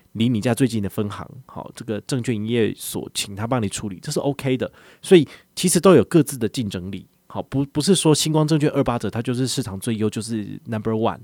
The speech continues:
哎，不是哦，因为它还是有一些缺点的，所以大家还是可以就是交互搭配运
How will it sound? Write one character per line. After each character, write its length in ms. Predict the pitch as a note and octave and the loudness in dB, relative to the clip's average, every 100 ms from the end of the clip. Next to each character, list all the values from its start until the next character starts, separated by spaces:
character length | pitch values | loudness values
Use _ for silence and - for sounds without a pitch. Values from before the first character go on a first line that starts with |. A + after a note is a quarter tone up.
| - _ | -20 _
哎， 120 | - A2+ | -6 -2
不 140 | A2+ | 0
是 200 | - B2+ | 0 2
哦， 140 | F#2+ F2+ - | 0 -2 -2
因 100 | D3 | 2
为 160 | D#3+ - - | 2 2 -4
它 100 | A3 | -4
还 180 | - B2+ | 0 0
是 180 | - D3 | 2 0
有 120 | F2+ | 0
一 100 | B2+ | -4
些 180 | - B2 | -4 -4
缺 220 | - G#2 | -2 -4
点 200 | G#2 - | -6 -14
的， 80 | - - - - | -20 -20 -20 0
所 100 | F3+ | 6
以 40 | |
大 120 | G#3 | 6
家 140 | E3+ D3+ | 6 4
还 120 | A#2+ | 2
是 120 | B2+ | 0
可 200 | - A2 | -4 -8
以 80 | F#2+ | -6
就 140 | G#2+ | -8
是 220 | G#2 G#2+ | -6 -6
交 180 | F#2+ A#2 | -4 -4
互 140 | G2+ C3 | -2 -2
搭 180 | G2+ | -2
配 140 | G2 | -4
运 120 | G2+ | -6